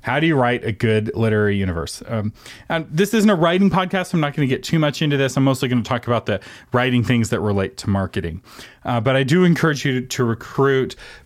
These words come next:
beta readers who read specifically for continuity, uh, to help sh-, make sure everything stays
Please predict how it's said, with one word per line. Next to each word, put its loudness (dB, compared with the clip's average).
beta 2
readers 2
who 0
read 0
specifically -2
for -4
continuity, -4
uh, -6
to -8
help -6
sh-, -12
make -4
sure -6
everything -6
stays -8